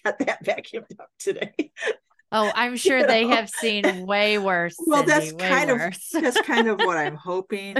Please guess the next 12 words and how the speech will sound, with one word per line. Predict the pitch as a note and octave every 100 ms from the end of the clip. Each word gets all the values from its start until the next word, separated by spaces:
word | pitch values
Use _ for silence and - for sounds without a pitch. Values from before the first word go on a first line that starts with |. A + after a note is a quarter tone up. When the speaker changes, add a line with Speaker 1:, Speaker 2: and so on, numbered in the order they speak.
| A3
Speaker 1:
but | F3 D#3 C#3
Speaker 2:
<laughs> |
Speaker 1:
I'm | F#3
still | - - B3 B3 B3 - _ _ _ _ _ _ _ _ _ -
a |
little | D#3 G3+ G#3+
nervous | G3 F#3 F#3+
about | E3+ E3+ E3+
it, | F3 F#3 -
you | E3+
know, | D#3+ F3+ G#3 _ _ -
because | E3 - F#3+ E3 -